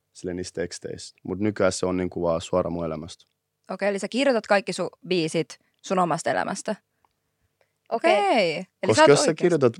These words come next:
Speaker 1: biisejä jotain, mitä sä et tarkoita, tai jos ne ei oo sun elämästä, niin se näkyy aina läpi.
Speaker 3: Joo.
Speaker 1: Se ressi
Speaker 2: Mm.
Speaker 1: näkyy läpi. Mä puhuin just yhden artistin kanssa tosta, että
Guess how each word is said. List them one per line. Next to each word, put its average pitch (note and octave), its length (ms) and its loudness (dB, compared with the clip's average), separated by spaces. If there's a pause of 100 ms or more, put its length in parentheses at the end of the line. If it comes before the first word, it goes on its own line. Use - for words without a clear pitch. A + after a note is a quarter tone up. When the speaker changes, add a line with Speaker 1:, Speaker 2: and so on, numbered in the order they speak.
Speaker 1:
biisejä A#2+ 420 6
jotain, G#2 240 6
mitä F#2 180 2
sä F#2 140 2
et - 140 0
tarkoita, G2 480 4
tai E2+ 140 0
jos F2 160 0
ne G2 60 2
ei G2+ 80 6
oo G2 60 4
sun - 220 0
elämästä, F2+ 420 6
niin F2+ 60 -2
se G2 120 0
näkyy G2+ 340 4
aina E2 160 -2
läpi. D#2+ 240 -6 (340)
Speaker 3:
Joo. A#3 240 4
Speaker 1:
Se G#2+ 60 2
ressi A2+ 320 4
Speaker 2:
Mm. - 20 2
Speaker 1:
näkyy G2 280 2
läpi. F#2 220 4 (260)
Mä - 320 -12
puhuin G#2+ 120 2
just G2+ 140 -2
yhden G#2 140 2
artistin F2+ 440 0
kanssa - 180 -8
tosta, - 260 -8
että - 140 -8